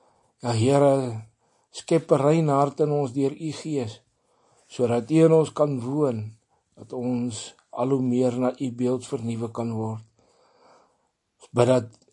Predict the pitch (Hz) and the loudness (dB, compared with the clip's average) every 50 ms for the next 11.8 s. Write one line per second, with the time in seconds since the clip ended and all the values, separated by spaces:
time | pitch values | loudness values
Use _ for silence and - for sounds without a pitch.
0 | _ _ _ _ - 147 147 139 107 - 156 143 147 147 151 151 139 - - 196 | _ _ _ _ -2 -2 -2 0 4 6 8 8 8 6 4 2 0 -2 -4 -6
1 | 180 156 - - 165 165 160 156 - - 165 156 143 131 143 143 - - 175 156 | -6 -4 -2 0 0 2 2 0 0 -2 -4 -4 -4 -4 -8 -8 -6 -2 0 0
2 | 135 117 107 - - - _ _ _ _ _ - 107 104 - 156 139 - - 175 | 0 -2 -6 -12 -18 -20 _ _ _ _ _ -20 -20 -14 -10 -10 -10 -4 0 2
3 | 160 170 165 156 - 165 160 - - - 156 151 - - 127 113 - - - - | 4 6 4 4 4 0 -2 -2 -2 -4 -6 -6 -6 -8 -10 -10 -10 -14 -18 -20
4 | _ _ _ _ _ _ _ _ _ _ - 185 190 170 - - 170 160 156 151 | _ _ _ _ _ _ _ _ _ _ 0 2 2 2 2 0 -2 2 4 6
5 | 151 151 151 151 147 143 143 135 131 123 110 - _ _ _ _ _ _ _ _ | 6 6 6 6 4 2 0 -2 -4 -6 -10 -14 _ _ _ _ _ _ _ _
6 | _ _ _ _ _ - - - 143 135 139 135 139 135 131 127 117 110 107 - | _ _ _ _ _ -12 -6 -4 -2 -2 -2 -2 -4 -4 -4 -6 -8 -10 -10 -12
7 | - - - - _ _ _ _ _ _ _ _ _ _ _ _ _ _ _ _ | -12 -14 -16 -20 _ _ _ _ _ _ _ _ _ _ _ _ _ _ _ _
8 | _ - - 190 170 160 156 143 135 123 - 131 123 120 120 113 - 127 120 131 | _ -2 4 4 4 4 4 2 -2 -2 -2 -2 -2 -2 -4 -6 -8 -6 -4 0
9 | 143 165 180 180 180 175 - 160 165 147 - - 143 135 139 135 135 135 131 131 | 4 4 6 8 6 6 4 2 -2 -2 -6 -8 -8 -4 -2 -2 0 0 -2 -2
10 | 131 131 120 113 - 135 131 131 135 131 120 120 123 127 135 127 - 143 127 - | -4 -6 -8 -6 -6 -6 -4 -4 -6 -8 -8 -6 -6 -6 -6 -6 -8 -12 -14 -14
11 | - 123 120 120 113 110 - - 135 139 - - - _ _ | -12 -12 -12 -12 -14 -16 -18 -20 -20 -20 -20 -20 -20 _ _